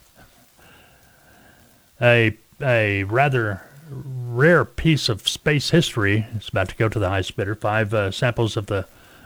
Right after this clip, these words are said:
moon dust collected by Neil Armstrong. He was the first man to walk on the moon back in sixty-nine, the Apollo eleven mission.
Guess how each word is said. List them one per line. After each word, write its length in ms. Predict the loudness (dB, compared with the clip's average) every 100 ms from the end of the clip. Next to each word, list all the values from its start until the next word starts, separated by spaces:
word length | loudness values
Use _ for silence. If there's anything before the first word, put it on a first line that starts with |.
| 2
moon 340 | 8 10 8
dust 300 | 6 2 0
collected 320 | 0 0 0
by 140 | 0 2
Neil 260 | 2 4
Armstrong. 640 | 4 2 0 -2 -4 -4 -8 _ _ -20 -16 -6
He 80 |
was 100 | -6
the 60 | 0
first 240 | 0 2
man 160 | 2 0
to 60 | 0
walk 240 | 0 0
on 40 |
the 60 | -2
moon 220 | 0 0
back 180 | 0 0
in 80 | 0
sixty-nine, 720 | -2 -4 -2 0 2 2 -2 _ _ -20 _ 0
the 80 |
Apollo 500 | 0 2 0 2 -2 -4
eleven 520 | -2 2 2 2 -2
mission. 400 | -4 -4 -4 -6